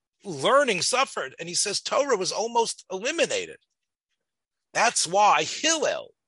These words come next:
as we know from the Gemara in Pesachim, where did Hillel come from? From Bavel. And that was what he,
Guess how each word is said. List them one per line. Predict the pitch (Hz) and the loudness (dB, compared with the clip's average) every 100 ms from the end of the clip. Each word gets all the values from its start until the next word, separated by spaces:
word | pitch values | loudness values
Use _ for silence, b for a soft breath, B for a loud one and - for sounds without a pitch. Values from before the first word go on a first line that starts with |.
| _ - | _ -12
as | 151 127 | -10 -8
we | 170 | -4
know | 214 254 | 0 0
from | - 175 | 0 -10
the | |
Gemara | 165 196 226 | -4 -2 -2
in | 190 | -2
Pesachim, | - 285 262 185 185 190 b b - | -2 0 0 -4 -8 -12 b b -2
where | 285 | 0
did | 311 | 0
Hillel | 185 214 160 | 0 -2 -2
come | - 113 110 | -6 -10 -12
from? | - - - | -18 -18 -14
From | 151 | -4
Bavel. | 160 269 - - _ _ _ _ _ _ _ _ _ _ _ _ _ - | 2 2 0 -6 _ _ _ _ _ _ _ _ _ _ _ _ _ -4
And | 135 | -2
that | 160 196 - | 2 2 2
was | 156 160 160 175 180 - - _ | -2 0 0 0 -2 -4 -6 _
what | 113 117 - | -12 -12 -12
he, | - - 185 185 185 | -12 -6 -4 -4 -6